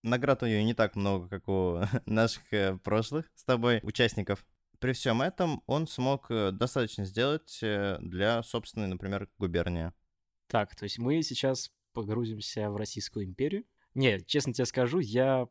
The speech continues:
Speaker 2: про этого гражданина, товарища, не знаю, как назвать его высочество, конечно, в то время, я про него вообще ничего не слышал, поэтому будет интересно.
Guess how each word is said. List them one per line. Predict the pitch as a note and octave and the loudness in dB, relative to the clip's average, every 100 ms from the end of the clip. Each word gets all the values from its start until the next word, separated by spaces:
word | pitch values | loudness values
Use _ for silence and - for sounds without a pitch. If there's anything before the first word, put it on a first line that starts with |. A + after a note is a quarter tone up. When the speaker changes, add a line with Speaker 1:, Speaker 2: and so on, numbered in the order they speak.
| _ | _
Speaker 2:
про | A#2 A2+ A#2+ A#2 | -2 0 2 0
этого | A2 G#2+ G#2+ | -4 -6 -6
гражданина, | G2+ A#2 A2+ A2 G#2 A2+ D#3+ D3+ D3+ D3+ D3 | -2 0 0 0 0 0 0 0 -2 -2 -6
товарища, | - G#3+ B2 C3+ - | -6 -2 -2 -2 -4
не | A#2 | -4
знаю, | G#2+ G#2 - | -4 -6 -6
как | - | -8
назвать | A2 G#2 G2+ | -6 -4 -6
его | G2+ G2 | -6 -6
высочество, | G2 - G3 - G#2 | -4 -4 -2 -2 -4
конечно, | G2 G#2 G2+ - G2+ G2 | -6 -4 -4 -6 -8 -10
в | - | -6
то | G2+ | -4
время, | G2 F#2+ F#2+ _ - - _ | -4 -6 -10 _ -20 -20 _
я | - G2+ A2 | -6 0 2
про | A#2+ C3+ | 2 0
него | C#3 C#3 C#3 C3+ | 2 2 0 -2
вообще | A2 A#2 B2 - C#3 | -2 -2 -2 -2 -2
ничего | G2 G2 | -2 -4
не | G2+ | -6
слышал, | C3 D3+ D3 | -6 -4 -6
поэтому | A2+ A#2 A#2+ A#2+ | -4 -4 -2 -4
будет | G#2+ A2 A2 | -2 -2 -4
интересно. | G2 A#2+ G2 - - | -4 -2 -2 -6 -16